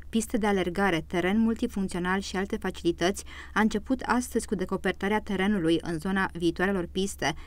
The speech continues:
și a clădirii cu tribune. Până spre finalul lunii, operațiunea va fi executată și pe suprafața viitorului teren de fotbal,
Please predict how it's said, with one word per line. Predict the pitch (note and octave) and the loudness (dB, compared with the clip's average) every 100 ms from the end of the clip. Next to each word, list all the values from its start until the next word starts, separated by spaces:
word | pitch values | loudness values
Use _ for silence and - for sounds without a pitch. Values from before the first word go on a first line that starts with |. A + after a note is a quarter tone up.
| - | -10
și | - | -2
a | G3 | 0
clădirii | A3+ G#3 A3+ G3 | 2 2 2 0
cu | |
tribune. | F#3 D#3+ D#3+ C#3 G#2 - - | 0 0 0 0 0 -2 -2
Până | - C4 | 8 8
spre | C#4 C4+ | 8 4
finalul | C4+ A#3+ B3+ C4 | 8 8 10 8
lunii, | A3+ B3 G#3 | 8 8 8
operațiunea | F#3+ G3 G3 - A#3 | 2 0 0 4 4
va | G#3 G3 | 4 2
fi | G3+ A3 | 0 0
executată | G#3 F3+ F3+ F#3 F3+ G3 A3+ | 0 2 2 2 0 2 2
și | A3 | 0
pe | - | 0
suprafața | A3 G3 F3+ F#3 G3 - | -2 0 -2 -2 -2 0
viitorului | G#3 G3 F#3 G#3 G3+ | 0 0 0 0 0
teren | - F3+ F#3 | 0 0 0
de | F3 | -2
fotbal, | - D#3+ - F#2+ | 0 -2 2 0